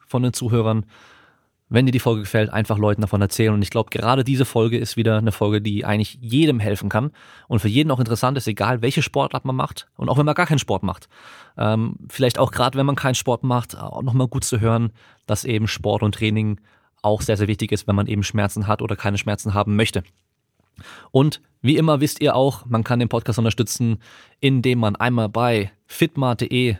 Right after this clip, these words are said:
wenn ihr eh schon Proteinpulver, Kreatin und den ganzen Kram kaufen wollt, dann geht ihr auf fitmart punkt de und spart dann beim Einkauf von E-S-N-Produkten,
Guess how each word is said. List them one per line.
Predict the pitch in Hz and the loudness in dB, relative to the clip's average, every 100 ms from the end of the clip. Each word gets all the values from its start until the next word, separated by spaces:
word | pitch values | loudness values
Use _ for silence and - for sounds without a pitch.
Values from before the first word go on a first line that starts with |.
| - | -2
wenn | 165 | 0
ihr | 185 | 2
eh | 147 | 2
schon | 135 123 107 | 2 2 2
Proteinpulver, | 110 104 107 107 101 98 98 98 - - - - | 0 0 0 2 2 2 0 -2 -8 -20 -20 -2
Kreatin | 139 127 - 113 | 2 2 2 2
und | 113 | 2
den | 113 | 2
ganzen | 110 113 | 0 -2
Kram | - 104 107 | -2 -2 0
kaufen | 117 110 101 | -2 0 0
wollt, | 98 | 0
dann | 101 | 2
geht | 127 123 | 0 0
ihr | 113 | -2
auf | |
fitmart | - 147 131 117 | -2 -4 0 -2
punkt | 107 110 | 0 -4
de | 107 | -4
und | 101 | -4
spart | 98 - 98 104 | -6 0 0 2
dann | 101 | 0
beim | 101 | -2
Einkauf | - 117 117 107 - - - - - _ | -4 -4 0 0 -2 -16 -20 -20 -20 _
von | - 117 | 0 0
E-S-N-Produkten, | 127 131 - 131 123 127 127 - 123 120 | 2 0 0 -2 0 0 0 2 0 0